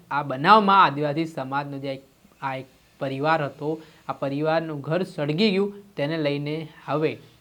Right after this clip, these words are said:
શકુંતલા વસાવા અને વર્ષા વસાવાએ મદદનો હાથ લંબાવ્યો છે. જી હા, ધારાસભ્ય ચૈતર વસાવા હાલ ડેડિયાપાડામાં તેમના પર આવવા પર પ્રતિબંધ છે,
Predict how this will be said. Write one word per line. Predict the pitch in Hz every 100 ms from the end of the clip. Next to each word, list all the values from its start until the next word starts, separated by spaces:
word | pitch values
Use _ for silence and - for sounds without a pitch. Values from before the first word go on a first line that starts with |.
| -
શકુંતલા | 160 202 208 214 202
વસાવા | 175 156 160 151 175
અને | - 147 147
વર્ષા | 143 143 - 185
વસાવાએ | 156 139 147 139 139 151 190 - - _ -
મદદનો | 143 165 208 - 196 151
હાથ | 113 135 135
લંબાવ્યો | 131 123 120 117 117 117
છે. | 117 120 - _ _ _ _ _ -
જી | 160
હા, | 131 110 - - _ _
ધારાસભ્ય | 123 131 151 156
ચૈતર | 170 160 190
વસાવા | 190 170 180 185
હાલ | 165 180 180
ડેડિયાપાડામાં | 160 170 180 180 175 180 175
તેમના | 156 160 165
પર | 160 - 165 175 -
આવવા | 143 143 156
પર | 165 160
પ્રતિબંધ | - 156 147 143 147 208 214
છે, | 220 208